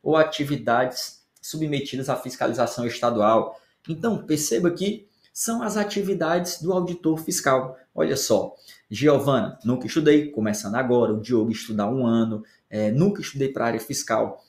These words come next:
a Andrea, o Giovano, um ano e meio, um ano pra área fiscal.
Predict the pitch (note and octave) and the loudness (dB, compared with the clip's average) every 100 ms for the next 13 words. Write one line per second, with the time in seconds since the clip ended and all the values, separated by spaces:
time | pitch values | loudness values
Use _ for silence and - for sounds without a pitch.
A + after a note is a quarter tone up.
0 | _ - G2+ A2 A2 A2+ G#2+ G#2+ G#2+ - | _ -12 -6 -2 2 4 4 2 -2 -12
1 | - _ A2+ A#2 C#3 D#3+ G#2 D3 E3 C#3 | -20 _ -4 -2 2 2 2 2 2 2
2 | C3 D#3 E3 B2+ G#2 B2 D3 C#3+ B2 A2 | 2 0 0 -2 2 4 6 4 2 0
3 | C3+ D#3 F#3 E3 D3 C#3+ C#3 - G#2+ - | 0 0 0 -2 -2 -2 -2 -4 -6 -4
4 | B2 B2+ A2 - | -2 0 0 -2